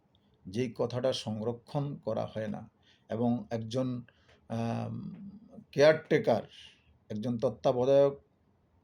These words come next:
সব সময় কন্টিনিউ আমাদের উপরে আল্লাহ রাব্বুল আলামিন নিযুক্ত করে রেখেছেন যে এই আম-, আমাদের মুখ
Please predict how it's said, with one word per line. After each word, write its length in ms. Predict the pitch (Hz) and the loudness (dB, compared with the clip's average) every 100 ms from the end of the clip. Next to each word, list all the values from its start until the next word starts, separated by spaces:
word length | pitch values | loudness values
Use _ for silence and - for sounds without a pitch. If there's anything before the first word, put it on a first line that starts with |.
| _ _ - | _ _ -18
সব 300 | - 147 151 | 0 0 0
সময় 400 | - 127 117 101 - _ _ | -4 0 -2 -2 -10 _ _
কন্টিনিউ 480 | 123 131 143 139 131 | -4 -2 -4 -2 0
আমাদের 460 | 120 117 117 110 107 _ _ _ _ | 2 2 0 -4 -6 _ _ _ _
উপরে 440 | 113 107 117 110 113 | -14 -6 -4 -4 -4
আল্লাহ 260 | 107 110 | -4 -4
রাব্বুল 240 | 110 110 113 | -6 -4 -4
আলামিন 320 | 110 110 110 | -4 -4 -4
নিযুক্ত 420 | 110 113 110 120 | -6 -8 -8 -10
করে 220 | 110 110 | -8 -8
রেখেছেন 520 | 104 107 104 110 101 104 _ _ _ | -8 -8 -8 -8 -8 -10 _ _ _
যে 180 | 101 110 | -8 -8
এই 400 | - 123 143 - - | -6 -4 -4 -6 -8
আম-, 240 | 117 123 | -6 -6
আমাদের 420 | 113 113 120 123 117 | -6 -4 -2 -2 -2
মুখ 200 | 120 | -4